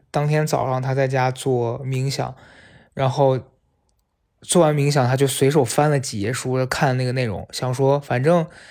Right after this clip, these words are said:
我本来是打算不考了，我现在要去考了，我就看，看一看能看多少是多少。结果他进去考试的时候，大概是有六道题吧，然后说要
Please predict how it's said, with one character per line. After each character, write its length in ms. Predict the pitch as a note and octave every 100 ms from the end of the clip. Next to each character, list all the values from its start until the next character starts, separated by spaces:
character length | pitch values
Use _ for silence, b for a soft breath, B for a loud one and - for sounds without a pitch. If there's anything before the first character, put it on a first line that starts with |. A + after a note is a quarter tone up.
| B
我 100 | -
本 160 | D#3+ C3+
来 120 | B2+
是 80 | D#3
打 120 | C#3+
算 160 | B2+ D#3
不 120 | F#3+
考 260 | - C#3 F#2
了， 160 | - B B B B
我 100 | C3+
现 140 | C#3+
在 80 | D3
要 160 | D3+ C#3+
去 120 | -
考 260 | C3+ - G#2
了， 140 | G#2
我 100 | A2
就 80 | B2+
看， 340 | C3 - C#3+ F#2
看 220 | - E3
一 80 | C3+
看 300 | B2+ A#2+ - _ _ _
能 400 | D3 C#3 E3 F3 _ _
看 220 | - F#3 D3
多 100 | B2+
少 80 |
是 160 | C3 C3+
多 100 | A#2
少。 160 | B2+ - B B B B
结 140 | - E3+
果 100 | D3
他 160 | D3+
进 180 | D3+ E3
去 120 | C#3+
考 240 | C3+ C3+ B2
试 120 | D3+
的 120 | C#3
时 100 | B2+
候， 300 | B2 B2+ - B B B B _
大 160 | E3 D#3
概 180 | D#3
是 260 | D3+ D#3 D3
有 240 | C3 A#2
六 200 | C3 F#3+
道 160 | C#3+ B2+
题 220 | - A#2+
吧， 180 | A2 G#2+
然 140 | B2+ C#3
后 60 |
说 240 | C3+ C#3 C#3+
要 400 | D3+ C#3+ A2